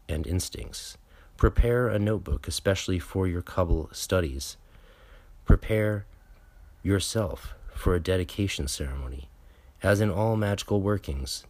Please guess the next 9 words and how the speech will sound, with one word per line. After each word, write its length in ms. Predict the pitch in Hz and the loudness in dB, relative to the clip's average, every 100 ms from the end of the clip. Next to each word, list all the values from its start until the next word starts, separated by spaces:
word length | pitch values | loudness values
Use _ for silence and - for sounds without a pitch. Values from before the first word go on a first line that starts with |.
| - | -10
turn 420 | - 107 101 98 | 0 2 2 -2
to 160 | - | -2
your 120 | 92 - | -2 0
innermost 480 | 104 98 69 67 - | -2 -2 -2 -4 -4
self 240 | - 69 | -4 -4
for 180 | - 85 | -6 -6
guidance. 600 | 80 87 80 65 - - - - - | -2 0 0 -4 -8 -12 -14 -20 -6
Be 140 | 98 | 0
aware 520 | 95 90 95 73 62 | 0 2 0 0 -6